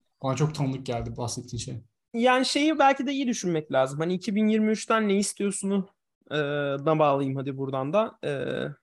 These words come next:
Speaker 2: e, neden istediğini de bir o, düşünmek lazım. Bazı şeylerin istiyoruz, e, ama neden istiyoruz? Ve ne bekliyoruz? Yani bir sonrakinde ne olacak? Onu da bir,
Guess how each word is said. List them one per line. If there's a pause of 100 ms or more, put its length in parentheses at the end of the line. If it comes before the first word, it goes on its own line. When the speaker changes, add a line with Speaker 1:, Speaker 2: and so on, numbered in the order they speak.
(1120)
Speaker 2:
e,
neden
istediğini
de
bir (180)
o,
düşünmek
lazım.
Bazı
şeylerin
istiyoruz, (240)
e, (300)
ama
neden
istiyoruz? (360)
Ve (240)
ne
bekliyoruz?
Yani
bir
sonrakinde
ne
olacak? (1040)
Onu
da
bir,